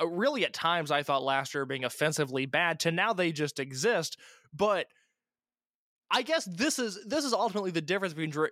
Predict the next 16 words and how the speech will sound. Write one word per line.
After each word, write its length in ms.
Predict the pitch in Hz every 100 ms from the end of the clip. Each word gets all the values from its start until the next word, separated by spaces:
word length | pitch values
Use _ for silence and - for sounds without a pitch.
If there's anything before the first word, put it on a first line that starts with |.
| -
between 340 | 156 151 170
Dragon 240 | 156 170 208
Gate 100 | 196
in 80 | 165
twenty 220 | 185 170
twenty-two 400 | - 156 - 170
and 80 | 147
Dragon 200 | 151 160
Gate 120 | 147
in 60 | 139
twenty 300 | - 143 131
eighteen, 500 | - - 233 151 - - - -
is 240 | 202 180 165
that 380 | 160 135 123 - _ _ _ _ _ _ _ _ _ _ -
High 300 | - 262 190
End 400 | 131 131 147